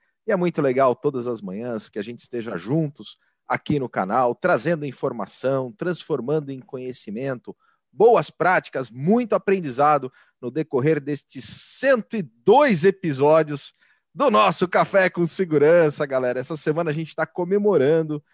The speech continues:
o centésimo episódio. Inclusive, amanhã teremos um episódio especial em comemoração ao centésimo episódio. Fala, Christian Visval.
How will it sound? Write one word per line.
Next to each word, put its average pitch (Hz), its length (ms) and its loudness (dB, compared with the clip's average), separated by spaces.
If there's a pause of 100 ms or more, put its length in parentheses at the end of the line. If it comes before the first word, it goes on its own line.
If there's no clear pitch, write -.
(260)
o 131 80 -10
centésimo 147 760 0
episódio. 123 640 -2 (100)
Inclusive, 220 880 -6 (160)
amanhã 123 640 0 (420)
teremos 139 680 0
um 131 100 -8
episódio 127 580 -2 (140)
especial 165 960 0 (480)
em 127 100 -10
comemoração 151 1040 -2 (300)
ao 143 180 0
centésimo 120 640 -4
episódio. 87 500 -12
Fala, 151 240 2
Christian - 320 -12
Visval. 80 400 -14